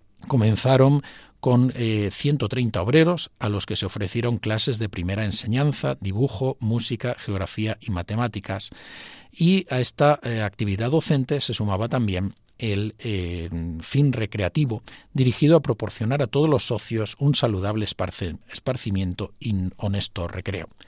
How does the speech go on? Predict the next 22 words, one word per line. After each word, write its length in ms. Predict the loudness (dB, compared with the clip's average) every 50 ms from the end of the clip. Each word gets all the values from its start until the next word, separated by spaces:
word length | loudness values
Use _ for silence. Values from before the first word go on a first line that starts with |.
| -20 -20 -20 -20 -20 -20 _
Se 180 | -4 0 0 2
quería 280 | 2 2 2 4 4
así, 260 | 4 6 6 6 6
como 180 | 4 2 -2 0
en 80 | 0 -2
otros 440 | -2 -2 -2 -2 0 -2 -4 -6 -8
círculos 540 | -6 -2 -2 -2 0 0 -2 -2 -2 0 4
católicos, 680 | 6 6 6 6 4 0 0 -2 -2 -4 -4 -4 -6 -4
evitar 380 | -2 -2 -2 2 2 2 2 2
que 100 | 0 -2
los 180 | -2 -2 -2
obreros 420 | -2 0 0 2 2 2 2 0 -4
recibieran 560 | -6 -6 -6 -4 -4 -2 -2 0 0 0 0
las 160 | -2 -2 -2
malas 300 | -2 -2 -2 -2 -2 -2
influencias 680 | -2 -4 -4 -4 -4 -4 -4 -2 -2 -2 -4 -4 -4 -4
doctrinales 720 | -6 -6 -6 -6 -8 -4 -2 -2 0 0 0 0 -2 -4 -4 -8 -20 -20 -18 -8
del 200 | -4 -2 0 0
anarquismo 580 | 0 0 -2 -2 -4 -4 -2 -2 0 0 -2 -2
y 40 | -4
del 140 | -6 -6 -4
socialismo, 680 | -2 -2 -2 0 0 -2 0 0 0 0 0 -2 -4